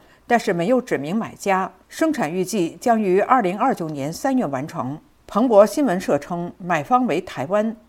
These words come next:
另一方面，美国国防承包商近日可能到访台湾，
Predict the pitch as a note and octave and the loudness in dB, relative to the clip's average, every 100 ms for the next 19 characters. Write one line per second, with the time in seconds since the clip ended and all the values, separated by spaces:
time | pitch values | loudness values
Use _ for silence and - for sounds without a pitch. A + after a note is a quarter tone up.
0 | _ _ C#4 B3 - F3+ F#3 D3+ - _ | _ _ 2 2 0 -4 -2 -4 -8 _
1 | _ G#3+ A3 A#3 A3 B3 A3 G#3 G#3+ E3+ | _ 0 4 4 6 4 4 0 -2 -2
2 | G#3 G#3+ A3 G#3+ G#3+ - - E4 B3 F3 | 0 0 0 -2 -6 -16 2 4 4 2
3 | D#3+ - D#3+ F#3+ C#4 E3+ D#3+ C#3+ - C#3+ | -2 -4 -2 2 4 4 0 -6 -8 -2
4 | G3 G#3+ | 0 0